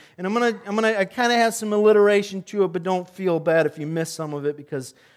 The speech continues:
um, they're just helpful tidbits for me. So the first thing we see is a pressing task.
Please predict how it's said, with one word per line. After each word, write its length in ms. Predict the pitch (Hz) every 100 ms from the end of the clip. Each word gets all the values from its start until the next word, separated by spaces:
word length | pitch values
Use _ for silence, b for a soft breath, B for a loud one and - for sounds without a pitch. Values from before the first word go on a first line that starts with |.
| b
um, 260 | - 131 139
they're 120 | 156
just 240 | 165 175 -
helpful 380 | 151 135 139
tidbits 500 | - - 143 127 -
for 120 | - 127
me. 340 | 135 131 113
So 180 | - 151
the 120 | 156
first 300 | 156 214 214
thing 160 | 220 196
we 120 | 180
see 240 | - 170
is 100 | 151
a 60 | 147
pressing 580 | - 170 151 - 147 131
task. 500 | 123 104 92 -